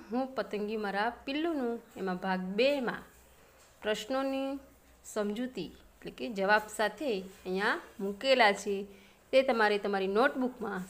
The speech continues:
સુંદર અક્ષરે સ્વાધ્યાય સમજૂતી કરીને લખવાનું છે. તો ચાલો આપણે એના જવાબ જોઈએ. પહેલો પ્રશ્ન, વાર્તામાં શું બન્યું ત્યારે તમને સૌથી વધુ મજા આવી? તો વાર્તામાં જ્યારે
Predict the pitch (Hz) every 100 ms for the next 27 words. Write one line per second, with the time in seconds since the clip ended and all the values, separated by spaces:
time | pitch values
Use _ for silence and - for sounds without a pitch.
0 | - 285 294 254 190 185 - 180 208 330
1 | - - - - - 214 196 170 220 247
2 | 220 190 190 196 196 208 262 285 175 202
3 | 233 190 190 196 339 440 - - 180 -
4 | - - - - - 285 311 247 190 165
5 | 190 190 214 196 175 180 240 - 190 175
6 | 185 185 160 - - - - - - -
7 | - - - - - - - 302 339 233
8 | 202 190 214 247 240 220 233 240 330 339
9 | 330 370 403 277 220 220 220 202 202 208
10 | 208 208 190 180 233 214 214 214 190 202
11 | 196 190 196 190 - - - - - -
12 | - 254 202 190 190 277 320 320 247 240
13 | 220 220